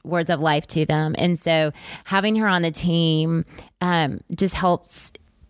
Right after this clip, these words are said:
keep our, our team and our ministry on track. Um, we feel like she just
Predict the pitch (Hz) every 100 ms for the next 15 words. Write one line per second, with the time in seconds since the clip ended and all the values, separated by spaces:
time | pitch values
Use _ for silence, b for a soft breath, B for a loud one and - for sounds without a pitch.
0 | - - - 208 190 170 156 151 - -
1 | - 180 175 180 170 160 156 156 165 -
2 | 180 147 143 151 156 196 208 - B B
3 | B B 170 165 156 151 - - - _
4 | - - 151 165 165 170 170 170 147 160
5 | 151 -